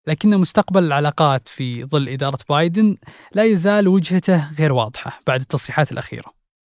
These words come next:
ورغم الانتقادات والتصريحات الموجهة من بايدن ضد السعودية قبل وبعد وصوله للبيت الأبيض، إلا أن السعودية أكدت عن رغبتها في التعاون والعمل مع الإدارة الجديدة،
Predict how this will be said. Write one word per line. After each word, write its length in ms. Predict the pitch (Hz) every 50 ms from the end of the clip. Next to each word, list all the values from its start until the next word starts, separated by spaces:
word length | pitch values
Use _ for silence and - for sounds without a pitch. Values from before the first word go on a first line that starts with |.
| _ _ _
ورغم 320 | 165 165 214 247 254 277
الانتقادات 640 | 269 233 202 165 180 - 170 165 165 190 208 208 -
والتصريحات 800 | 175 151 - 151 - 165 147 131 - 151 151 156 156 151 - -
الموجهة 520 | 143 135 143 151 151 143 151 139 135 135
من 200 | 139 135 131 131
بايدن 540 | 123 143 156 160 147 131 123 120 120 117 120
ضد 160 | 131 139 139
السعودية 680 | 135 - - - 131 120 123 135 151 151 143 139 131 135 175
قبل 360 | 226 214 185 190 170 143 - - _
وبعد 360 | - 143 131 160 135 135 135
وصوله 400 | 143 139 - - - 160 147 139
للبيت 340 | 123 123 131 131 143 135 -
الأبيض، 460 | 120 107 196 214 165 135 120 120 156 - _ _ _ _ _ -
إلا 140 | 160 165 180
أن 100 | 185 175
السعودية 640 | 160 - - - 156 139 151 170 214 233 233 220
أكدت 500 | 196 - 214 - - - 131 123 131 -
عن 160 | - - 131 131
رغبتها 760 | 123 120 117 120 113 - 170 - - - - 202 226 226 - _
في 120 | - -
التعاون 640 | - - _ - 139 127 139 165 175 175 170 165 156
والعمل 500 | 151 147 135 123 135 180 170 123 104 - -
مع 180 | - 170 139 120
الإدارة 340 | 120 127 131 139 131 135 131
الجديدة، 500 | 117 107 - - 101 92 85 - -